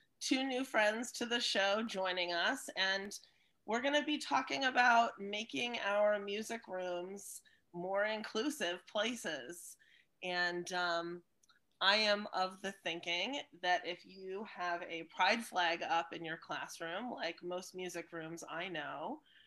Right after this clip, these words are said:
then you really need to, um, you know, walk the walk, if you will. And I need help in that area. And,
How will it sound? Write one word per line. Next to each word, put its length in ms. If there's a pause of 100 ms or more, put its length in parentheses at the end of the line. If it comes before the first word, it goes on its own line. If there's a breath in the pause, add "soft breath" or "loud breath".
(200 soft breath)
then 260
you 280
really 400
need 320 (220)
to, 420
um, 480 (580)
you 140
know, 340 (480)
walk 340
the 80
walk, 440 (580)
if 220
you 160
will. 420 (480 loud breath)
And 380
I 200
need 220
help 360 (100)
in 180
that 380
area. 540 (840)
And, 400